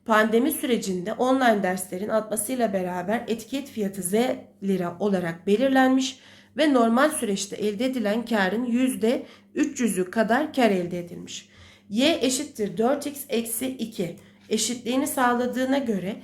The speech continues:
normal süreçteki etiket fiyatından elde edilen kar yüzdesinin pandemi sürecindeki etiket fiyatı cinsinden eşiti aşağıdakilerden, e, hangisidir diye sormuş. Şimdi biz burada,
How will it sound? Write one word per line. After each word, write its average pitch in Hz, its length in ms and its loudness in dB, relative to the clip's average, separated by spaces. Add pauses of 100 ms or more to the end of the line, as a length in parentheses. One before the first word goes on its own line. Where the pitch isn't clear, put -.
(300)
normal 220 420 4
süreçteki 262 580 -4
etiket 233 480 -6
fiyatından 185 640 -4
elde 208 280 0
edilen 202 400 0
kar 226 240 2
yüzdesinin 208 600 -2
pandemi 214 480 0
sürecindeki 196 720 -2
etiket 262 460 -6
fiyatı 196 360 -4
cinsinden 196 600 -2
eşiti 226 340 -2
aşağıdakilerden, 190 1040 -2 (720)
e, 185 200 2 (120)
hangisidir 208 720 0
diye 170 160 -8
sormuş. 180 640 -12 (540)
Şimdi 262 280 -2
biz 285 240 -2
burada, 285 340 0